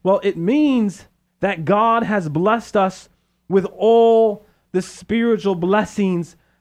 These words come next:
that belong to Jesus. His blessings are our blessings. The fruit of God's Spirit that lives in him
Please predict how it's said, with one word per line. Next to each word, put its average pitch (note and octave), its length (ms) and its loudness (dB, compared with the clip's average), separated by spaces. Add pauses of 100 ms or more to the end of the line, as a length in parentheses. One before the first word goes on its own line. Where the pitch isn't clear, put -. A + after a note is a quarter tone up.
that F3 140 -2
belong F#3 560 2
to F#3+ 100 -4
Jesus. D3+ 840 -8 (560)
His F3 260 -2
blessings F#3+ 920 -4 (920)
are E3+ 400 -2
our E3+ 320 0
blessings. B2+ 920 -8 (580)
The E3+ 120 0
fruit G#3 340 0
of F3 160 -2
God's F#3+ 360 0
Spirit F#3+ 440 -2
that F#3 140 -2
lives F#3 220 0
in F3 120 -2
him G3+ 340 -2